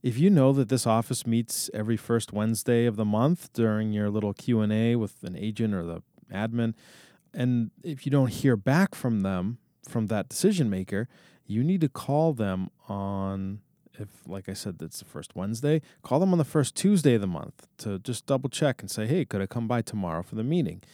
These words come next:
You might find that a lot of the brokers you've been talking to would be happy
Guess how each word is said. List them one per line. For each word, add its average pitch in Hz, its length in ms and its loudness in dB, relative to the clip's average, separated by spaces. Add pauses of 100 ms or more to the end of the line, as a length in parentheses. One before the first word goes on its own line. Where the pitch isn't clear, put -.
(720)
You 110 200 -4
might 104 360 0
find 113 460 0
that 101 460 2
a 101 80 -4
lot 110 500 0
of 117 180 -4
the 110 100 -2
brokers 107 600 0
you've 98 140 -6
been 92 120 -6
talking 131 500 -2
to 107 460 -2
would 120 220 0
be 110 120 2
happy 147 800 -2